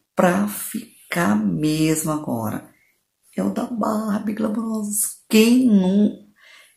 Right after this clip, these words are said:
quem não comprou esse perfume em edição limitada, agora pode estar comprando, porque ele veio pra ficar. E é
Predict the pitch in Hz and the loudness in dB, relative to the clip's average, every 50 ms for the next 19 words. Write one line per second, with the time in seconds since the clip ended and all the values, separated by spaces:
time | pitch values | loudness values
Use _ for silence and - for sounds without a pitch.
0 | _ _ - 240 247 269 294 294 269 - 247 226 208 - - 185 180 180 - - | _ _ 2 4 4 6 6 2 0 0 0 -2 -2 0 0 0 0 0 0 -2
1 | 180 165 - - - - 160 156 156 156 151 147 - - - - 170 175 175 175 | -2 -4 -4 -6 -8 -6 -6 -4 -2 -2 -2 -2 -4 -4 -2 0 2 2 2 2
2 | - - - 165 160 156 151 151 151 - 147 139 139 143 147 147 170 147 - - | 2 0 2 2 0 0 0 -2 -4 -4 -2 -2 -2 -2 -2 -2 -4 -4 -4 -4
3 | 165 151 147 143 139 139 - - - - - 147 - - 170 - - 175 170 165 | -4 -2 -2 0 -2 -2 -2 -4 -6 -8 -8 -8 -6 -6 -8 -6 -6 -6 -4 -2
4 | - 156 139 131 139 143 147 - - - 165 147 151 - - - 143 135 135 131 | -2 -2 -2 -2 -4 -4 -6 -8 -8 -8 -10 -10 -10 -12 -10 -6 -4 -4 -4 -4
5 | 131 - _ _ _ _ _ - - 160 156 147 147 147 139 - - - - - | -6 -12 _ _ _ _ _ -6 -2 -2 -2 0 0 0 0 0 -2 -4 -4 -6
6 | - - - 139 131 127 139 - - - _ _ - - - - _ - - 147 | -10 -4 -2 -2 -2 0 -2 -6 -8 -10 _ _ -4 -4 -4 -10 _ -6 -2 0
7 | 151 151 151 165 160 - - | 2 2 2 0 -2 -8 -16